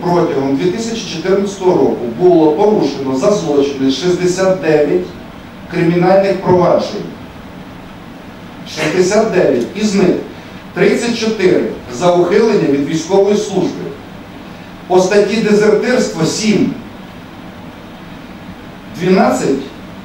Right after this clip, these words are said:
злочинів проти, проти порядку підпорядкованості. Решта —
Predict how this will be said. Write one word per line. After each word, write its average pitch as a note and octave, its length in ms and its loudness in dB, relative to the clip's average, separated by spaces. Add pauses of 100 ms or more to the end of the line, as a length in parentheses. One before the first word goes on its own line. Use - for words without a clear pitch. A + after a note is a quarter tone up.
(260)
злочинів C3+ 560 2
проти, G3+ 260 4 (260)
проти G#3+ 300 2
порядку G3+ 420 2
підпорядкованості. G3+ 960 2 (1600)
Решта — G3+ 440 2